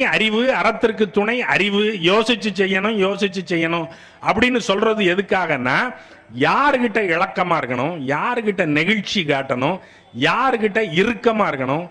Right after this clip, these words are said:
எந்த காரியத்திற்கு நெகிழ்ச்சியாக இருக்க வேண்டும், எந்த காரியத்திற்கு இறுக்கமாக இருக்க வேண்டும் என்பதெல்லாம் நமக்கு தெரிய வேண்டும் இல்லையா? அதற்கு யோசிக்க வேண்டும் இல்லையா?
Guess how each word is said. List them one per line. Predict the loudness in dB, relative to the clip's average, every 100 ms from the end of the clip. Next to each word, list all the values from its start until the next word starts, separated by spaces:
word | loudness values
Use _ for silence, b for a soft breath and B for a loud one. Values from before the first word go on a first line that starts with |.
| B B -4
எந்த | 0 2 2 2 2
காரியத்திற்கு | 2 2 2 2 0 0 0
நெகிழ்ச்சியாக | 2 0 0 -2 0 0
இருக்க | -2 -2
வேண்டும், | 0 0 2 2
எந்த | 2 0 0 -2
காரியத்திற்கு | 0 0 0 -2 -4 -2 0
இறுக்கமாக | 0 -2 0 0 0
இருக்க | -2 -2 -2
வேண்டும் | 0 -2 -4 B B -2
என்பதெல்லாம் | 0 2 2 2 2 2
நமக்கு | 0 2 2
தெரிய | 2 0
வேண்டும் | 0 0 0
இல்லையா? | 0 0 0
அதற்கு | 0 0 0 2
யோசிக்க | 2 2 -2 -2 -2
வேண்டும் | -2 0
இல்லையா? | 0 0 -2